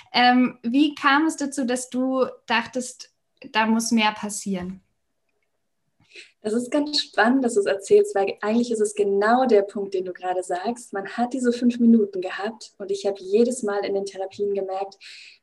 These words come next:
Speaker 2: wie, wie viel mehr es eigentlich darum geht, was zwischen Eltern und Kindern stattfindet, als
Speaker 1: Mhm.
Speaker 2: in meiner Therapiesitzung, die da einmal fünfundvierzig Minuten in der Woche ist.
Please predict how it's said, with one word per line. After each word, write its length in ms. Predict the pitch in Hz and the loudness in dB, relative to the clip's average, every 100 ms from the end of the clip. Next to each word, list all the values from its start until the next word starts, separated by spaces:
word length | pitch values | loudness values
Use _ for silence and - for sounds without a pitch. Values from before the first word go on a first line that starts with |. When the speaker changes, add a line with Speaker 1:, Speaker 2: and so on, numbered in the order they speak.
| _ | _
Speaker 2:
wie, 420 | 202 220 202 185 _ | -2 0 -2 -6 _
wie 180 | 202 226 | -4 -2
viel 240 | 226 202 | 4 4
mehr 300 | 196 190 233 | 4 0 0
es 100 | 233 | 0
eigentlich 280 | - 180 180 | -2 -8 -8
darum 280 | 185 180 185 | -8 -6 -6
geht, 240 | 180 185 | -6 -6
was 220 | 180 180 - | -6 -8 -8
zwischen 340 | - 208 196 | -4 -4 -4
Eltern 320 | - 190 190 | -6 -6 -6
und 160 | 175 175 | -8 -4
Kindern 320 | 240 277 220 | 0 0 0
stattfindet, 600 | 175 175 170 - 190 190 | -2 -8 -12 -8 -6 -2
als 180 | 214 196 | -2 -2
Speaker 1:
Mhm. 220 | 220 214 - _ _ | -4 -6 -10 _ _
Speaker 2:
in 180 | - 196 | -8 -4
meiner 280 | 190 202 190 | 0 2 0
Therapiesitzung, 880 | - 190 190 - 262 190 175 180 175 | -2 -6 -6 -4 -2 -2 -6 -6 -6
die 100 | 180 | -4
da 100 | 175 | -4
einmal 320 | 185 214 208 | -4 -2 -2
fünfundvierzig 580 | 208 190 - 196 - 202 | -4 -14 -12 -14 -12 -6
Minuten 320 | 220 285 - | -4 -4 -4
in 120 | 359 | -4
der 120 | 180 | -4
Woche 220 | 180 - | -6 -8
ist. 280 | - 247 254 | -6 -6 -8